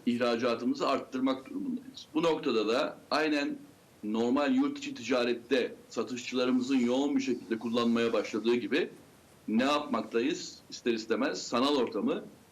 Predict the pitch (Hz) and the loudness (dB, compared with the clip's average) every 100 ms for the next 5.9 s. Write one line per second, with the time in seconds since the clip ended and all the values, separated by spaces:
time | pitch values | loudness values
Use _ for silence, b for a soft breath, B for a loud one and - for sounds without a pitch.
0 | - 117 117 123 143 147 131 131 135 147 | -10 -6 -4 0 0 2 2 2 4 2
1 | 147 127 104 95 85 87 - 123 - 185 | 0 -2 -2 -2 -4 -6 -4 -4 0 2
2 | 170 165 - - - - - - - 123 | 2 -2 -16 -20 -20 -20 -20 -20 -10 -8
3 | 107 110 123 127 131 131 139 151 151 139 | -6 -4 0 2 2 2 2 4 4 2
4 | 127 110 107 123 135 147 127 113 - 104 | 0 0 -2 -2 0 0 2 0 -2 -4
5 | 120 120 123 - - - - 104 | -2 -2 0 0 0 0 0 0